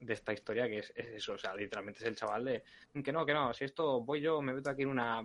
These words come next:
oh, que son alienígenas invadiendo la Tierra, y claro, los alienígenas se van cargando a la peña, él pega un tirón de una señora para salvarla y pues literalmente le rompe el brazo.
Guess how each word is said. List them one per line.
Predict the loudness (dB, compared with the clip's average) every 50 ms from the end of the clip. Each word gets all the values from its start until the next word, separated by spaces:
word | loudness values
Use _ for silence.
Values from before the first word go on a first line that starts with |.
| -4 -4 0
oh, | 2 2 2 2 0
que | -2 -4
son | -4 -2 0 0
alienígenas | 0 0 -2 -4 -4 -6 -6 -6
invadiendo | -4 -2 -2 -2 -2 0 0
la | 0 0
Tierra, | 0 2 2 2 2 2
y | 0
claro, | 0 -2 0 0
los | -2 -6 -6
alienígenas | -8 -10 -6 -6 -6 -4 -4
se | -4
van | -4 -4
cargando | -4 -2 -2 -2 -2 -2 -4
a |
la | -2 -2
peña, | -2 -2 0 0 0 0
él | 0 0
pega | 0 0 0
un | 0 -2
tirón | -2 -2 -2 -2 -2
de | -4
una | -6 -6
señora | -6 -6 -6 -6 -6 -4
para | -4 -4 -2
salvarla | -2 -2 -2 -2 -2 -2 -2 -4 -6 -8
y |
pues | -10 -12 -12 -12
literalmente | -12 -12 -6 -4 -4 -2 0 0 0 2 4 2
le | 4
rompe | 4 2 2 2 -2
el | -2
brazo. | 0 0 2 2 0 0